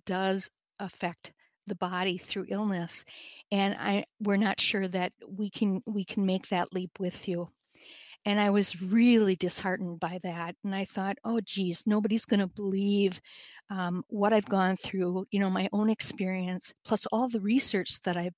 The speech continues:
been doing." But I finally started feeling empowered when in the last couple of years, the studies are now proving that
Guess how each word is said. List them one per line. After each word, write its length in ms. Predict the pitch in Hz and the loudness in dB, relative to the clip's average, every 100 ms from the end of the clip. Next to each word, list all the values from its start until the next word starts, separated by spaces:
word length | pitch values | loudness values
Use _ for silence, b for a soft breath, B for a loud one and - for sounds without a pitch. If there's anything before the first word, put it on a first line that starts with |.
| _ | _
been 180 | 196 185 | -4 -2
doing." 400 | 214 220 185 170 B B B B B B B | 2 2 2 -2 B B B B B B B
But 420 | 190 208 202 202 - _ - | -4 2 2 2 -4 _ -4
I 220 | 202 214 | -2 -2
finally 920 | - - - - 226 269 294 311 320 | -4 -14 -20 -4 0 4 6 6 6
started 580 | 269 - 233 226 226 226 | 4 2 2 2 0 -4
feeling 540 | - - 220 233 233 - | -10 -4 0 2 2 2
empowered 840 | 214 - - 202 202 185 180 190 B B B B - | 0 -2 -8 -6 -4 -4 -4 -6 B B B B -8
when 340 | 208 202 202 | -2 2 2
in 180 | 202 208 | 2 2
the 80 | 190 196 | 2 -2
last 440 | 214 285 - - | -2 -2 -4 -6
couple 360 | - 254 233 208 | -4 0 2 2
of 120 | 196 | 2
years, 680 | 196 208 226 208 180 180 - b b _ | 2 4 4 4 2 -2 -4 b b _
the 80 | 220 | 0
studies 680 | - - 240 233 269 254 - | 0 -2 0 2 4 2 0
are 220 | 208 214 226 | -4 0 2
now 380 | 220 220 233 233 | 2 0 -2 -4
proving 680 | - 262 285 294 240 175 170 - | -8 -2 0 2 2 0 -6 -10
that 380 | 196 196 185 185 | -2 0 0 -4